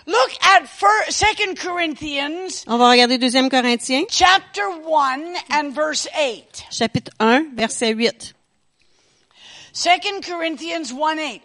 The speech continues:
Speaker 2: Deux Corinthiens un huit.
Speaker 1: Listen to what Paul is saying.
Speaker 2: On va écouter ce que Paul dit. « Nous ne voulons pas, en effet, vous laisser ignorer, frères, au sujet de la tribulation qui nous est survenue en Asie,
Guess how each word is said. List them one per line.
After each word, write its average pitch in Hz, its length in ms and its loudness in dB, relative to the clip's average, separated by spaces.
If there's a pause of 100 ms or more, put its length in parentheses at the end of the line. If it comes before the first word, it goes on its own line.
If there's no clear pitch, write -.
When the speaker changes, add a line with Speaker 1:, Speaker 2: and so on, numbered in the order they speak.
(140)
Speaker 2:
Deux 254 160 4
Corinthiens 240 540 2
un 226 120 2
huit. - 400 0 (100)
Speaker 1:
Listen 440 480 -2
to 403 80 0
what 359 280 6
Paul 349 400 2
is 269 80 -8
saying. 214 440 -8 (120)
Speaker 2:
On 214 100 0
va 233 100 6
écouter 247 280 0
ce - 80 -2
que 240 100 4
Paul 233 220 2
dit. « 214 500 0
Nous 226 120 2
ne 254 140 8
voulons 247 380 8
pas, 277 300 2
en 220 160 0
effet, 240 320 0
vous 226 160 -4
laisser 220 440 -2
ignorer, 226 520 -2
frères, 240 360 -2 (460)
au 226 80 0
sujet 240 320 4
de 254 80 2
la 196 140 2
tribulation 214 800 -2 (420)
qui 233 140 -2
nous 226 200 4
est 233 80 6
survenue 226 520 2
en 208 220 0
Asie, 185 440 -2